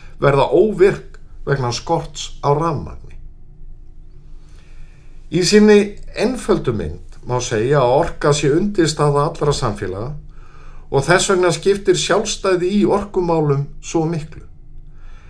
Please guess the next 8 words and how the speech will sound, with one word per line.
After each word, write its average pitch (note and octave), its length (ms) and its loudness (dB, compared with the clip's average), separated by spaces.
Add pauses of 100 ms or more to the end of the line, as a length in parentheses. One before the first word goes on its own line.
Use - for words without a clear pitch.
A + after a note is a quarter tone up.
(100)
Evrópa D#3 640 6
mun E3 320 4
ekki F#3+ 400 2
öðlast E3+ 480 4
orkusjálfstæði C#3 1040 0
á A2+ 160 2
nokkrum C3 360 0
árum, B2+ 320 2